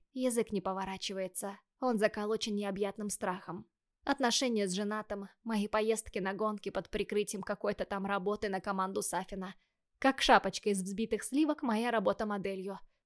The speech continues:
Я снималась не для рядового каталога сезона весна-лето, а в рекламе нижнего белья для девушек. Довольно откровенная вышла съёмка. Я всерьёз обеспокоена за папино сердце.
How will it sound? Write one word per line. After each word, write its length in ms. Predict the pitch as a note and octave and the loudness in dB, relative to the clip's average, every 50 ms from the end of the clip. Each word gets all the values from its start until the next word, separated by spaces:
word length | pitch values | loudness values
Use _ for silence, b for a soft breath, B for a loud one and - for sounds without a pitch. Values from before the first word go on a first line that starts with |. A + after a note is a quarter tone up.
| _ _ _ - | _ _ _ -2
Я 160 | D4+ D4 C#4+ | 2 2 4
снималась 640 | C4 - C4+ C4 B3+ C4 C4 B3+ A#3+ A3+ G#3+ - B3+ | 4 4 2 2 2 2 2 2 2 2 2 2 -2
не 160 | A#3 A#3 A3 | -2 0 2
для 120 | G#3 A3+ | 4 4
рядового 520 | A3 A3+ G#3 A3 A3 G#3+ A3+ A#3 G#3+ G#3 G3+ | 4 6 6 4 4 4 2 0 -2 -2 -2
каталога 720 | - G3+ G3+ A3 G#3 G3+ G#3 G#3+ G#3+ G3 G3+ G3 G3 - - _ _ - | -2 -2 -2 0 2 2 2 2 2 0 -2 -4 -4 -6 -12 _ _ -6
сезона 500 | - - C4+ A#3+ A3 A#3+ A3+ G#3+ G#3+ G3 | -2 0 2 4 4 4 4 4 2 0
весна-лето, 680 | G#3 G3+ - G#3+ G#3 G3+ G3+ G3 F#3+ F#3 - F#3 F#3+ - - | 0 -2 -2 -2 -2 0 0 -2 -2 -2 -6 -8 -8 -2 2
а 120 | C4+ A#3+ | 2 4
в 40 | A3+ | 4
рекламе 460 | A#3 A3+ A3+ B3+ B3+ B3+ A#3+ A3+ G#3 | 4 2 2 2 0 0 0 0 -2
нижнего 420 | G#3+ A3+ A#3 A3 A3 A#3 G#3 G#3+ G#3 | 0 0 -2 -2 -2 0 0 2 4
белья 380 | G3+ A3 G#3+ G#3 A3+ A#3 A#3 | 2 2 2 2 0 -2 0
для 180 | G3+ G#3 A3+ A3+ | 0 0 0 0
девушек. 640 | F#3+ A3 G#3+ G3 - F#3 - - - - - - _ _ _ _ _ - | 2 0 0 0 0 -2 -4 -4 -6 -8 -16 -20 _ _ _ _ _ 0
Довольно 400 | - C#4 C4+ C4+ C4+ C4+ C#4 C#4 | 2 4 4 4 4 2 2 0
откровенная 580 | C4+ - - D4+ C#4 A#3 G#3 G3+ G#3 G#3+ G3+ | -2 0 2 4 4 4 4 4 2 0 0
вышла 260 | G3 G#3 - - G#3+ G#3+ | -2 -2 -2 -2 -2 -2
съёмка. 520 | - - G3+ G#3 G3 F#3 - F#3+ F#3+ - _ _ - | -2 -4 -6 -6 -6 -6 -8 -12 -12 -14 _ _ -4
Я 220 | A#3+ A3+ A3 A3+ | 0 2 2 2
всерьёз 420 | A3 - - A3+ A3 G#3+ G3+ - A3+ | 2 4 4 6 6 6 4 2 0
обеспокоена 640 | F#3+ G#3+ - - G3+ - - A#3+ A3+ A3+ A3+ A3+ | -2 -2 -2 -2 -4 -4 -2 -2 -2 -2 -2 -2
за 180 | G3 F#3 G3 F#3 | -2 0 -2 -2
папино 380 | - F#3+ F#3+ - G#3 G3 G3 G3 | 0 -2 -2 0 -2 -4 -2 -2
сердце. 460 | - - F#3 - - - G3+ F#3+ | -4 -4 -4 -6 -6 -6 -6 -6